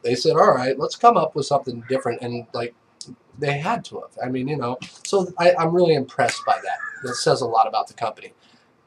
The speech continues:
So yes, I have been leaving my K-Fun at home. Yes, I've been vaping on nothing but this, and I have no desire to vape.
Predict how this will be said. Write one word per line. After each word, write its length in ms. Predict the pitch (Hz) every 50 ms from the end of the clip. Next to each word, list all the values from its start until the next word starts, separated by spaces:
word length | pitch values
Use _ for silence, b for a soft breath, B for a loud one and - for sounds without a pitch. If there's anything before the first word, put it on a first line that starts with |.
| _ _ _ _ _ _ _ _ _ _ _
So 240 | - - 190 180
yes, 280 | 180 185 185 170 - - - - - 131
I 80 | 135
have 160 | 135 123 123
been 180 | 139 127 131 139
leaving 260 | 160 185 170 170 170
my 120 | 170 156 160
K-Fun 460 | - - 151 143 - - 139 131 131
at 80 | 117
home. 260 | 120 123 113 117 113 - - - _ _
Yes, 340 | 127 135 143 143 135 - -
I've 160 | 120 120 117
been 160 | - 117 113
vaping 420 | - 123 123 127 - 127 120 120 120
on 140 | 117 117
nothing 300 | 123 135 135 - 143 135
but 180 | 131 135 135 -
this, 260 | 151 147 143 - - -
and 100 | 135 123
I 60 | 117
have 180 | 117 127 123 127
no 160 | 127 131 139
desire 480 | 135 135 127 123 135 120 117 117 117 117
to 20 |
vape. 220 | - 117 117 -